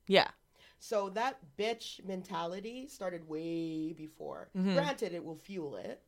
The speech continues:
Speaker 1: Yeah.
Speaker 2: But at the same time, um, you know, I don't, I think you're not only firing them for them,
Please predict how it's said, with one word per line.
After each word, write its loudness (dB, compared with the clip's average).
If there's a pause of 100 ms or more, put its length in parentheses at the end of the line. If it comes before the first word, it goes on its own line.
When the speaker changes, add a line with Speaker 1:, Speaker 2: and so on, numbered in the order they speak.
Speaker 1:
Yeah. 8 (180)
Speaker 2:
But 0
at -2
the -10
same -6
time, -2 (460)
um, -4 (680)
you -6
know, -4
I 0
don't, -2 (280)
I -2
think -6 (460)
you're 0
not -2
only -6 (100)
firing -2
them -8
for -10
them, -6